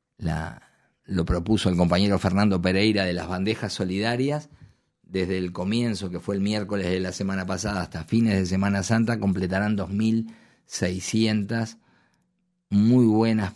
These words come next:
porciones de, de, de un alimento de muy buena calidad y de muy, eh,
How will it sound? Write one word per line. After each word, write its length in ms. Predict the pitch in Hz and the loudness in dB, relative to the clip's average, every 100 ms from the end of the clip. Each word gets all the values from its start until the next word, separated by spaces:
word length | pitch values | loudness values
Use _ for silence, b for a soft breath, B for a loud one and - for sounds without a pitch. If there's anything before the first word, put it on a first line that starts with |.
| _ | _
porciones 800 | - 90 90 - 107 104 101 92 | -10 -8 -6 0 0 0 -2 -4
de, 380 | 87 82 80 80 - | -6 -8 -10 -14 -10
de, 280 | 82 87 | -8 -6
de 140 | 87 87 | -4 0
un 340 | 95 101 98 | 2 2 2
alimento 420 | 95 92 101 101 | 0 0 0 0
de 140 | 98 90 | -2 0
muy 240 | 95 104 | 0 0
buena 340 | 98 95 92 90 | 0 -2 -2 -4
calidad 380 | 90 90 95 | -4 -2 -2
y 100 | 101 | -2
de 120 | 98 90 | -2 -2
muy, 380 | 90 92 90 b b b b _ | -4 -6 -8 b b b b _
eh, 840 | - 82 82 82 - - - - | -10 -8 -8 -14 -16 -20 -20 -20